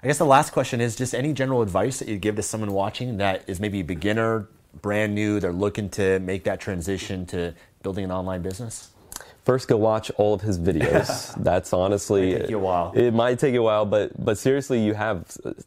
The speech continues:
Speaker 2: just a great library of, of that, uh, I'll call it intro level, but it, it's surprising how it's simple, but it's not easy. <laughs>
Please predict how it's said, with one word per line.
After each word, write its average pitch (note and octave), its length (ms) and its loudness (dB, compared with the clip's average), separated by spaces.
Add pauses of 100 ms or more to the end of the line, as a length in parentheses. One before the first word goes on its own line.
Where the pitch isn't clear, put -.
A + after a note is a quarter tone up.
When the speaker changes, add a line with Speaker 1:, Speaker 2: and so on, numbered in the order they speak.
Speaker 2:
just - 320 -4
a F2+ 80 0
great F2+ 340 0
library E2 720 0
of, D#2+ 380 -2 (440)
of F2+ 160 0
that, D#2 300 0 (100)
uh, - 140 -4 (420)
I'll C#3+ 60 0
call A3 240 0
it - 80 2
intro C#3+ 240 2
level, D3 240 2
but C3 180 2
it, A#2+ 320 0
it's A#2+ 180 0
surprising B2 800 -2
how G#2 360 -2
it's G#2+ 160 -2
simple, C3+ 540 0
but F#2 160 0
it's - 100 -6
not F2 160 -4
easy. - 240 -12 (340)
<laughs> - 20 4